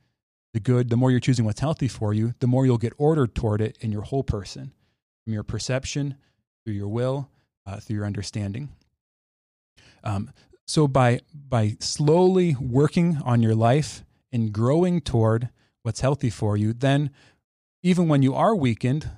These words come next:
because of a lack of sleep or stress, when those donuts show up at work, you're gonna be more ordered toward that healthy food. You're gonna experience, uh, a, an attraction to what's healthy for you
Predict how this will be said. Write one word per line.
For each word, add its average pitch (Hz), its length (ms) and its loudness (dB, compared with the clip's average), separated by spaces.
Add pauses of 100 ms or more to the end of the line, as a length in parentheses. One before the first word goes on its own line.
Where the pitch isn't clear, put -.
(100)
because 113 300 -2
of 104 100 -2
a 107 60 -2
lack 107 280 -4
of 101 80 -10
sleep 123 400 -4
or 104 100 -6
stress, 104 500 -6 (320)
when 127 140 2
those 120 180 2
donuts 175 440 0
show 110 220 -2
up - 160 -2
at - 100 -6
work, 120 340 -4 (340)
you're 127 120 4
gonna 185 200 2
be 190 160 0
more 143 400 2
ordered 143 440 2
toward 113 300 -2
that 107 180 -4
healthy 107 320 -6
food. 131 420 -6 (360)
You're 120 120 0
gonna 135 220 4 (200)
experience, 139 680 0 (140)
uh, 110 180 -4 (540)
a, 120 180 -6
an 123 120 0
attraction 127 800 0
to 127 140 -4
what's 113 220 -2
healthy 143 320 0
for 110 280 -2
you 107 280 0